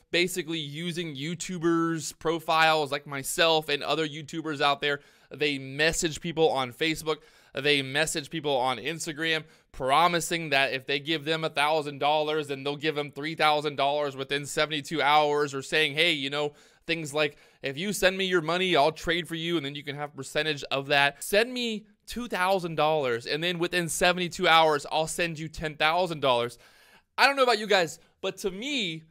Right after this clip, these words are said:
I would make that deal. That seems like a really good deal, right? It's mind-blowing to think that people out there are being scammed every single day, and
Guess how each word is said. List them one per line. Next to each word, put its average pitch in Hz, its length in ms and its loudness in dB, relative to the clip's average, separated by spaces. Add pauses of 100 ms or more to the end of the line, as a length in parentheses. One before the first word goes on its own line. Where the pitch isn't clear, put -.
(640)
I 185 160 6
would 220 240 0
make 180 180 4
that 143 180 2
deal. 120 240 -4
That 156 180 2
seems 208 160 0
like 190 120 4
a 151 80 4
really 165 260 4
good 147 160 0
deal, 113 240 -8
right? 135 220 -2 (240)
It's 170 180 -2
mind-blowing 254 680 2
to 196 80 -6
think 208 320 -6
that 147 160 -12
people 202 300 -4
out 143 240 6
there 127 220 0 (340)
are 147 180 -2
being 156 280 -8
scammed 160 640 0 (360)
every 247 240 2
single 311 220 -4
day, 214 420 4 (760)
and 180 480 0